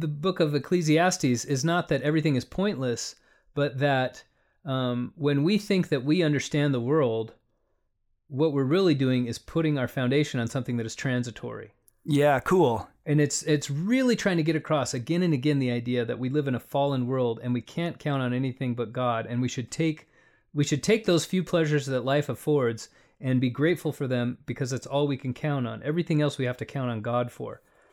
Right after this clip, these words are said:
Speaker 1: And a lot of times people misunderstand the book of Ecclesiastes and think, "Oh, this book is so pessimistic." And the point is, the book is saying, "Don't be pessimistic." If you, if you put your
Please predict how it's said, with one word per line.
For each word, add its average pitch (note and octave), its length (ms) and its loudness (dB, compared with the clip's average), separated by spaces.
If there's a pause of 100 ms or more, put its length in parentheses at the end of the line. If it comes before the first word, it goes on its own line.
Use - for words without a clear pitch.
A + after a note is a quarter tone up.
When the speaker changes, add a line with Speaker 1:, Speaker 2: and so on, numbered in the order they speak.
(300)
Speaker 1:
And C#3+ 220 2
a C#3 80 -2
lot F3 160 2
of G#3+ 80 2
times D#3 340 2
people D#3 280 -2
misunderstand D#3+ 720 0
the C#3+ 60 2
book C#3 180 -2
of A#2+ 80 -2
Ecclesiastes B2+ 760 -2
and A#2+ 140 -2
think, B2 240 -4
"Oh, C3+ 200 -4
this B2+ 140 -8
book D3+ 200 -6
is A2 100 -8
so E3 160 -2
pessimistic." D3 720 -4 (680)
And C#3 140 2
the C3 40 2
point A3+ 280 4
is, C3+ 320 0 (1300)
the C3 140 -2
book F3+ 240 2
is D3 100 2
saying, D3 280 4
"Don't F#3 300 4
be F3+ 120 2
pessimistic." B2 720 -2
If A#2+ 120 -10
you, F#3 280 -2
if C#3 180 -2
you G3 200 0
put G#3+ 280 0
your C3 380 0